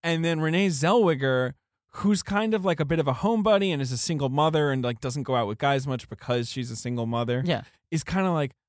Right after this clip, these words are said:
Speaker 1: "Oh, this guy's so vulnerable and hot and charming, and I'm
Speaker 2: Yeah.
Speaker 1: so moved by his mission statement. Maybe I can actually, like, get with him 'cause
Speaker 2: Yeah.
Speaker 1: he's just so vulnerable."
Speaker 2: He's really
Speaker 1: Because there's that
Speaker 2: an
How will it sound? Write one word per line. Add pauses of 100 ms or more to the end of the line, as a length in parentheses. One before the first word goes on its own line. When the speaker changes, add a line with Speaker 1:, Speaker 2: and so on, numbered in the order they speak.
Speaker 1:
"Oh,
this
guy's
so
vulnerable
and (180)
hot
and
charming,
and
I'm
Speaker 2:
Yeah.
Speaker 1:
so
moved
by
his
mission
statement. (220)
Maybe (120)
I
can
actually,
like,
get
with
him
'cause
Speaker 2:
Yeah.
Speaker 1:
he's
just
so
vulnerable."
Speaker 2:
He's
really
Speaker 1:
Because
there's
that
Speaker 2:
an